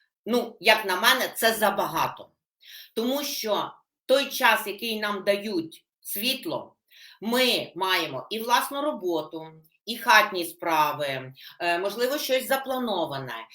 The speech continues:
І виділити дві години з трьох світла або з двох світла саме на сесію у Zoom,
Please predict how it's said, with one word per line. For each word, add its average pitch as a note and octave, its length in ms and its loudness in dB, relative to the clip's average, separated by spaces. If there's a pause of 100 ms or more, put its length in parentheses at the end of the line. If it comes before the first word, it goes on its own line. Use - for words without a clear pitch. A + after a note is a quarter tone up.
(280)
І B3 340 2
виділити A3+ 640 0
дві A3+ 320 2
години A3 800 -4
з - 180 -12
трьох A#3+ 580 2
світла G#3 520 0
або E3 180 0
з E3 120 -8
двох G#3 440 -2
світла G3+ 680 -8
саме G#3+ 460 2
на F3+ 300 2
сесію G3 640 0
у D#3+ 80 -8
Zoom, C4+ 340 -2